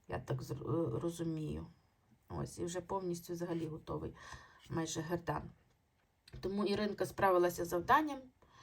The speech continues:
тим, що я їй дала. Так, а завдання було у Іринки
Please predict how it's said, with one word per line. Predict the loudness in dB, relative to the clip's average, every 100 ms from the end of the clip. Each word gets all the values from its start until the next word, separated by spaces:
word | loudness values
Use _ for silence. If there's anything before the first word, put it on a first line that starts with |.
| -20 -20 -20 -20 _
тим, | 0 0
що | 2 2
я | 2
їй | 2 2
дала. | 4 6 6 4 -10 -20 -20 -20 _ _ -20 -2
Так, | 0 2 4
а | 4 6 4 2 -4 -20 -20 -12
завдання | -4 -2 4 6 6 4 0
було | 0 2 4 4
у |
Іринки | 4 6 4 2 -2 -2